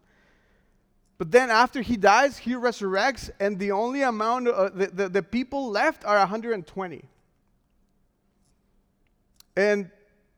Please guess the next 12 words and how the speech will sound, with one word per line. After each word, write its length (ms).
it 100
is 160
encouraging 1080
to 120
see 540
through 400
the 100
Bible 680
that 280
God 540
always 560
does 640